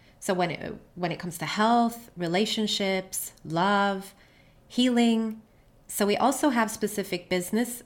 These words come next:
and wealth guides that are here to support us in fulfilling our soul mission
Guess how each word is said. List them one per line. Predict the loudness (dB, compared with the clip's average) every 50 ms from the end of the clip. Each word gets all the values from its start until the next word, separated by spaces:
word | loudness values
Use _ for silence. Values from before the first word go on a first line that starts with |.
| -20 -8
and | -2 0 2
wealth | 4 2 2 0 -2
guides | -6 -6 -6 -6 -8 -8 -10 -10 -12 -12 -14 -20 -20 _ _ -20 _ _ _ _ 0
that | 2 4 6
are | 4 4
here | 4 2 2 4 4
to | 4 2
support | 2 0 0 -2 -2 0 0 2 2
us | 2 0 -2 -4 -6 -8 -8 -4
in | -2 -2 0 0 0 -2 -2 -4 -6 -8 -12 -18 _
fulfilling | -6 -4 -4 -2 0 2 2 2 2 2 2
our | 2 2
soul | 2 0 0 0 0
mission | 0 0 -2 -2 -2 -4 -4 -6